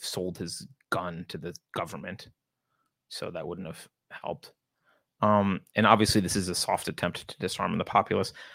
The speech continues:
By the way, I, I'm really, I don't know if anyone else is bothered by this. I'm, I'm bothered by the term "buy back." this adds a level of legitimacy to spending taxpayer dollars to buy people's guns that is not appropriate.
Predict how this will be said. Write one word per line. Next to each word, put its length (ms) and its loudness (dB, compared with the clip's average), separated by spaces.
By 120 12
the 100 12
way, 340 12
I, 140 2
I'm 200 12
really, 300 12
I 80 12
don't 100 10
know 40 12
if 80 8
anyone 180 10
else 140 6
is 60 -6
bothered 240 8
by 80 6
this. 180 2
I'm, 140 12
I'm 160 12
bothered 380 12
by 140 12
the 80 4
term 320 4
"buy 320 6
back." 480 -2
this 320 8
adds 320 12
a 40 6
level 440 6
of 260 2
legitimacy 1200 4
to 100 2
spending 380 8
taxpayer 580 4
dollars 420 4
to 100 -16
buy 160 4
people's 340 -6
guns 340 0
that 160 0
is 160 -4
not 200 0
appropriate. 640 0